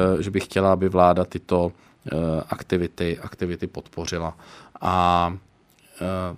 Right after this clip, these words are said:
to je oblast, ke které bychom se rozhodně měli v dohledné době vrátit. Máme tady přeložku silnice na Jičín, eh, musíme něco udělat s hlavním nádražím, eh,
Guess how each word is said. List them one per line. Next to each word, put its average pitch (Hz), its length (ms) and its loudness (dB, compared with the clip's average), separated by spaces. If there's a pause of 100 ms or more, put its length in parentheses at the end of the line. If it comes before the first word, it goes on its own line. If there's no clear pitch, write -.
to - 80 2
je 127 60 4
oblast, 101 600 4
ke - 100 -8
které 95 260 -2
bychom 92 260 -2
se 92 140 -4
rozhodně 92 440 -2
měli 87 280 -2
v 90 80 -10
dohledné 90 460 0
době 87 260 -2
vrátit. 92 460 2
Máme 87 220 -6
tady 87 220 -6
přeložku 87 500 -6
silnice 87 640 -6 (380)
na 95 80 -2
Jičín, 92 720 -2
eh, 87 320 -4
musíme 87 420 -6
něco 87 280 -6
udělat 85 260 -2
s 82 40 -8
hlavním 87 420 -2
nádražím, 92 800 -2
eh, - 500 -14